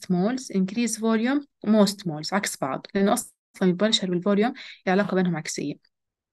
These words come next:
وكمان التا-، ال-، الحالة الرابعة إنه هو decrease volume، بدها تروح side with the fewest moles of gas. إذن كمان مرة، لما يكون عندي التغير اللي صار أو التأثير اللي صار هو تغير في الضغط أو تغير في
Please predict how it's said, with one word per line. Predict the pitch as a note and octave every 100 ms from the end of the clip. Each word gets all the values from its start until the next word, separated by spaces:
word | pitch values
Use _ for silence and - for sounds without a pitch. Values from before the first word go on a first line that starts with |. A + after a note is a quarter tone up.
| - - - - -
وكمان | G#3 G3+ A3+ D4 D4+
التا-، | - - B3+ - F#3+ -
ال-، | F#3
الحالة | F3 F3 - A3 A#3
الرابعة | G#3+ G#3 F#3
إنه | F#3+
هو | F#3+
decrease | F#3 A#3+ B3 -
volume، | G3 F3 F#3+ A#3+
بدها | F#3+ G3
تروح | G3+ A3+ A3
side | - G3+ G3+ F#3+
with | F3+
the | F3+
fewest | - G#3+ G3 F#3+ F#3
moles | F#3 F3+ F3 F3
of | E3+ F3 F3 - - _ -
gas. | E3+ - -
إذن | F#3 F#3 C#4 - - -
كمان | F#3+ G#3+
مرة، | F3 D#3 - G3+ -
لما | F3
يكون | F#3 A3+
عندي | G3+ F#3+
التغير | F#3+ F3 G3+ F#3+
اللي | E3+ D#3
صار | - - F3+ D#3+
أو | D#3+
التأثير | - - - G3
اللي | F3+
صار | E3+ - E3+ E3+
هو | E3+
تغير | F3 G3+ F3+
في | -
الضغط | F3 F#3 F#3 D3 -
أو | E3
تغير | F3 F3 G3+ F#3
في | - F#3+ D#3+